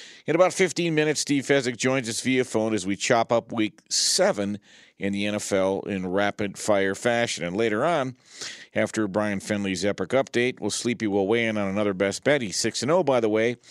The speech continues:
and I will continue with plenty of N F L fodder to make your head spin. And, of course, we wrap things up with Mackin on Sports as we close down the show with the Thinking Man segment of the program. Sports are entertainment, but they're more than that.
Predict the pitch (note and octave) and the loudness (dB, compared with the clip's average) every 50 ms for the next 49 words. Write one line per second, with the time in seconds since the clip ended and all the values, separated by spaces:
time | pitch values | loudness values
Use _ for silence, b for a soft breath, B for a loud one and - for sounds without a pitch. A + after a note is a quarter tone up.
0 | B B B B B B - F#2 G2 G2 G2+ G#2 - - G2+ F#2 - A2 G#2 G#2 | B B B B B B -8 -6 -4 -2 -2 -2 -4 -4 -6 -4 -4 -2 -2 -2
1 | G2 F#2+ F#2+ - - - A2+ G#2 G#2 G2+ F#2+ F#2 G2+ G2+ G2+ - G#2+ G2 F#2 - | -2 -4 -4 -4 -4 -4 -2 0 0 -2 -2 -2 -2 -2 -2 0 0 -2 -2 0
2 | - D3+ D3 C#3+ B2+ A2+ G#2+ G#2+ G#2 G#2+ G#2+ F#2+ - F#2 G2+ G#2 D#3+ F#3+ F3+ - | 2 2 4 4 2 0 0 -2 -2 -2 -2 -4 -4 -4 0 2 2 2 2 0
3 | - - A#2 A2+ A2 A2 A2 B B B B B B B B B - F2 G2 F2+ | -4 -2 -2 -2 0 -2 -4 B B B B B B B B B -6 -6 -6 -4
4 | - - A#2 A2 - - G#2 F2 F#2 G#2 G#2 F#2+ - - G#2+ G2+ G2+ F#2 G2 G#2+ | 0 0 2 2 0 -2 -2 0 2 2 0 0 -2 -4 -4 -2 -2 0 0 0
5 | G2 G2 - G3 G3 F#3 - - - G#2+ C3 D#3 E3 D#3+ - D3+ D3 C#3 C3+ B2+ | 0 0 -2 -2 -2 -2 -4 -8 -4 0 0 2 2 2 0 -2 -2 -2 -4 -6
6 | - - - A#2 A2 G#2+ A2 G#2+ - - - b b b b b b b b - | -6 -4 -2 0 0 0 0 -4 -6 -8 -10 b b b b b b b b -12
7 | F2+ F2 F#2+ G2 - - A2+ A2+ A2 F#2+ E2 A2 G#2 G2+ G2+ G2 - - F#2+ F2+ | -10 -8 -8 -8 -6 -2 -2 -2 -2 -2 -2 -2 -2 -4 -4 -6 -6 -4 -4 -4
8 | F2 E2+ F#2 G2 G#2+ - - - G#3 G#3 - C#3+ C3+ A#2 G#2+ G2+ F#2+ F#2 F2+ F2+ | -4 -4 -6 -6 -8 -8 -6 -6 -6 -6 -6 -6 -6 -4 -2 -2 -4 -4 -4 -4
9 | - - - F2 - F#2 F#2 F2 D#2 - - - G2+ F#2 E2+ C#2+ D#2 C2 - - | -4 -2 -2 -4 -4 -6 -6 -8 -8 -6 -4 -2 -2 -2 -2 -4 -8 -8 -10 -10
10 | - _ B B B B B B B B B - - - - B3+ C4 A#3+ - - | -14 _ B B B B B B B B B -12 0 4 6 6 6 6 4 2
11 | G3+ G#3 G#3 G#3 F#3+ D#3+ - - F3 E3 D#3+ C3 G2+ - - - - _ - F2+ | 2 2 2 2 0 2 2 2 2 2 2 0 -2 -4 -8 -12 -12 _ -8 -4
12 | - G2+ F#2+ F#2+ G2+ A2+ B2 B2 G#2+ F#2 G2 F2+ D#2 B1 A1 - | -2 -2 0 0 2 2 2 2 2 0 -4 -4 -4 -4 -6 -6